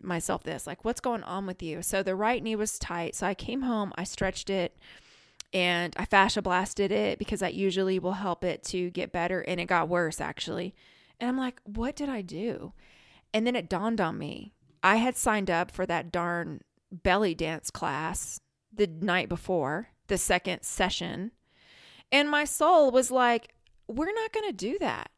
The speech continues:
We don't wanna do it. You're not listening. We made it through the first six weeks. And then you're gonna sign up for another six weeks? We don't wanna do it.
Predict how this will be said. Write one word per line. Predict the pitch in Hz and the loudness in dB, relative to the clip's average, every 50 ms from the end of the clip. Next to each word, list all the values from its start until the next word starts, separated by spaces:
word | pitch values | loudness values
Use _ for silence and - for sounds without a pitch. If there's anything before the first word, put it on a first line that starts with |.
| _ - | _ -4
We | - 226 247 | 0 2 4
don't | 269 277 269 240 | 4 4 4 4
wanna | 233 254 294 339 381 320 | 2 2 0 0 0 0
do | 247 285 277 285 | 0 0 0 2
it. | 302 311 - | 2 0 0
You're | - 226 | 0 0
not | 226 233 269 302 269 | 0 2 0 0 0
listening. | - 233 220 - - 226 214 208 208 226 240 226 - | 0 0 0 0 -2 -2 -2 0 -2 -2 -4 -4 -2
We | 196 214 214 - - - - 165 - _ _ | 0 2 2 2 2 -2 -8 -20 -20 _ _
made | - 190 185 190 226 302 311 | -2 2 6 8 8 8 8
it | 254 220 | 6 4
through | - - 226 233 285 285 220 196 196 214 | 4 2 2 4 6 8 8 8 6 6
the | 226 190 180 | 4 2 0
first | - 226 214 214 - - | 0 0 0 0 0 0
six | 240 220 - - | -2 -2 -2 -4
weeks. | 180 180 254 285 247 214 220 - - - - - - - - - _ _ _ _ - | -4 -2 0 0 0 0 0 -2 -4 -8 -8 -10 -14 -20 -20 -20 _ _ _ _ 0
And | - 240 240 | 2 4 6
then | 254 269 285 | 6 6 6
you're | 311 302 285 | 6 4 4
gonna | 240 262 247 233 208 175 131 - - - | 4 2 2 2 0 0 -2 -4 -6 -6
sign | - - 226 226 240 | 0 4 4 6 6
up | 220 214 | 4 2
for | 233 214 | 2 2
another | 202 180 139 147 220 262 294 | 2 2 2 2 4 2 2
six | - 415 392 - 370 | 2 -2 -4 -4 -2
weeks? | 359 392 453 466 - - - - - _ _ _ _ _ _ _ _ _ _ | 0 2 2 0 0 -2 -6 -8 -8 _ _ _ _ _ _ _ _ _ _
We | - 294 370 | -2 2 4
don't | 392 392 381 | 4 4 4
wanna | 370 370 349 311 | 2 2 0 0
do | 247 320 349 330 | 0 0 2 2
it. | - - - | 0 -2 -4